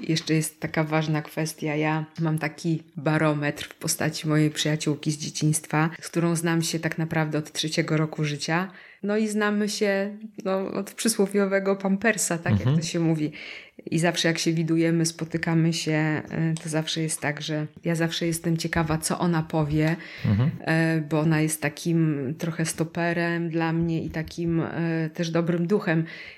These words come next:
Speaker 1: I ona zawsze mówi: „Słuchaj, znamy się tyle lat, nadal jesteś taka cała, taka sama, tak? Czy masz taki rozmiar, czy taki, to ty nawet jest, jesteś tą samą Ewą”. Więc, y, owszem, zmienia się postrzeganie siebie, podejście do ludzi.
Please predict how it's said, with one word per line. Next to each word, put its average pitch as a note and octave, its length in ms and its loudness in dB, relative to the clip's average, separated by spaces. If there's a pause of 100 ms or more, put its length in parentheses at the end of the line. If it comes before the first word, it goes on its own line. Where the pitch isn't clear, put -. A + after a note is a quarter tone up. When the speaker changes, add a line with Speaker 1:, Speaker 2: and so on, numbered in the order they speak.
Speaker 1:
I E3 120 2
ona E3 180 2
zawsze D3+ 320 -2
mówi: E3 360 2 (260)
„Słuchaj, G3+ 400 0
znamy F#3 320 2
się F3+ 140 -4
tyle F3+ 240 2
lat, E3+ 280 0 (140)
nadal F3 280 2
jesteś E3 300 -2
taka D#3 260 -2
cała, D3 440 0
taka F3+ 260 0
sama, F3 380 2
tak? F3 300 -2
Czy E3+ 120 -4
masz D#3+ 200 2
taki F#3 400 0
rozmiar, F#3 500 2 (100)
czy E3 120 -2
taki, F3 460 0
to G3 100 -6
ty F3+ 140 -4
nawet F3+ 300 0
jest, F3 300 -4
jesteś F#3 360 -2
tą F3+ 140 -4
samą F3 380 2
Ewą”. D#3 320 2 (540)
Więc, E3 600 2
y, D#3 160 2
owszem, - 360 2
zmienia D#3+ 320 2
się - 140 -4
postrzeganie D#3 680 0
siebie, D3+ 340 0
podejście D3 520 -2
do D3+ 140 0
ludzi. D#3 520 2